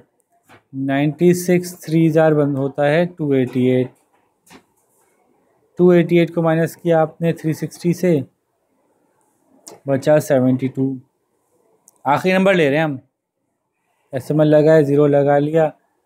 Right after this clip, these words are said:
तो सेवन ट्वेंटी डिवाइड बाय करेंगे जब नाइन्टी सिक्स से, तो सेवन ज़ा आएगा,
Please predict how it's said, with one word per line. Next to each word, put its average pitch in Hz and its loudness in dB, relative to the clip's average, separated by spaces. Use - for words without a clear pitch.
तो 151 4
सेवन 156 2
ट्वेंटी 156 0
डिवाइड 147 2
बाय 156 4
करेंगे 151 0
जब 147 0
नाइन्टी 143 -6
सिक्स 147 -12
से, 156 -6
तो 165 -4
सेवन 143 -2
ज़ा 143 0
आएगा, 117 0